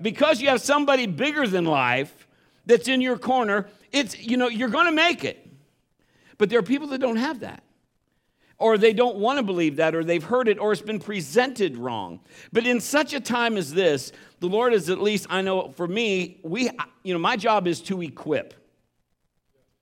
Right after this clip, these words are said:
So I'm supposed to help equip. Have, if, if we're gonna win a world for Jesus, how are we gonna do it?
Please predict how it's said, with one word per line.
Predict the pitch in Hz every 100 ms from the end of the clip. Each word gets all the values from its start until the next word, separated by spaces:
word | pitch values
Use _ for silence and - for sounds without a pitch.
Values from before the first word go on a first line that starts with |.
| _ _ -
So | 214
I'm | 202 214
supposed | - 247 262
to | - 240
help | 233 196
equip. | 185 226 202 - - - _ _
Have, | 202 233 -
if, | 220 180 -
if | 214 190
we're | 302
gonna | 302 214
win | 175 170 220 277 262 190 170 170
a | 165
world | 151 208 208 160
for | 175
Jesus, | 147 208 170 -
how | 220 240
are |
we | 247
gonna | 214 180
do | 143 170
it? | 104 - -